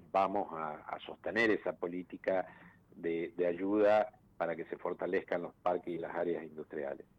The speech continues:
Eh, lo segundo, eh, creemos mucho en la cooperación, eh, público-privada, ¿no? En aquellas generaciones que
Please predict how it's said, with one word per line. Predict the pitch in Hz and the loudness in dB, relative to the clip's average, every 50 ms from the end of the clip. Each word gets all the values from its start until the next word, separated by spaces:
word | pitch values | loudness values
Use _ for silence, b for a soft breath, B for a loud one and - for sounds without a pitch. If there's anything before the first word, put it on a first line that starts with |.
| B B B B B B B B - | B B B B B B B B -10
Eh, | - 131 107 101 104 107 - | -4 -2 0 2 2 2 2
lo | - 120 117 | 2 2 2
segundo, | 113 - 120 123 147 165 170 170 180 185 185 180 - - - _ _ - - | 4 4 4 6 6 6 6 6 6 8 8 6 4 2 -4 _ _ -6 -2
eh, | 107 101 98 95 92 90 92 90 90 90 92 95 - - - - - | 0 0 2 2 2 2 2 2 2 0 0 -2 -4 -8 -16 -14 -6
creemos | - 104 104 120 131 113 101 | 0 2 2 4 4 2 2
mucho | 113 123 127 123 - 147 127 | 2 0 0 2 2 2 2
en | 110 | 4
la | 104 92 | 2 0
cooperación, | 90 87 - 87 87 85 - - 107 107 110 107 95 85 - _ b b b b b b _ - | 0 -2 -2 -2 -4 -2 0 2 2 2 2 -2 -6 -8 -12 _ b b b b b b _ -8
eh, | - 92 85 85 82 - - | -4 -2 -2 -2 -4 -4 -2
público-privada, | - 110 107 107 98 - 85 - - 95 92 113 135 139 117 98 87 80 71 - - - - | 0 2 2 2 2 0 -2 -4 0 2 4 6 6 8 8 8 6 4 2 -2 -8 -14 -16
¿no? | 92 85 85 92 107 113 101 | -10 -6 -2 0 2 2 0
En | 90 85 | 0 -2
aquellas | 82 78 _ - 98 90 92 - | -6 -10 _ -6 -2 -2 -2 -4
generaciones | - - - 87 92 92 92 90 82 - - 110 113 120 127 131 131 131 - _ _ b b b b _ _ _ _ | -4 -8 -8 -4 -2 0 0 0 0 0 0 2 2 4 2 2 0 -2 -8 _ _ b b b b _ _ _ _
que | - 101 90 90 90 90 90 87 87 87 85 82 82 82 82 - | -2 0 2 4 4 4 4 4 4 4 2 2 2 0 -2 -4